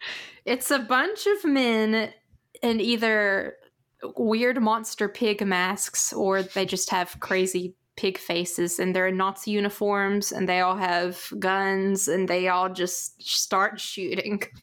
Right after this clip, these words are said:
Speaker 1: Start blasting.
Speaker 2: And then
Speaker 1: So
Speaker 2: they start walking in and shooting everything and everyone.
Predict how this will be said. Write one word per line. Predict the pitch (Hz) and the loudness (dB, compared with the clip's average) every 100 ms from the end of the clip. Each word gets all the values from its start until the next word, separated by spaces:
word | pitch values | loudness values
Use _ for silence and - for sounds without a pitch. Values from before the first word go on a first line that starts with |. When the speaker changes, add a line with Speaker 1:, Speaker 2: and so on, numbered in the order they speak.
| _ - - - - _ | _ -14 -14 -20 -20 _
Speaker 1:
Start | - 123 107 | -6 -6 -4
blasting. | 120 123 123 120 - 117 139 _ _ | 0 0 -2 -6 -12 -14 -16 _ _
Speaker 2:
And | - 202 240 | -2 2 4
then | 269 | 4
Speaker 1:
So | 277 | 4
Speaker 2:
they | 262 | 2
start | 262 269 269 | 2 2 4
walking | 226 214 - 285 277 | 4 4 2 -2 2
in | 269 233 | 2 2
and | 208 196 185 | 0 0 -2
shooting | 185 - 185 180 180 | -2 0 2 2 0
everything | 180 180 - 175 175 185 | 0 -2 -2 -2 0 2
and | 180 | 2
everyone. | 175 175 180 185 180 180 185 | 0 2 0 0 0 -2 -4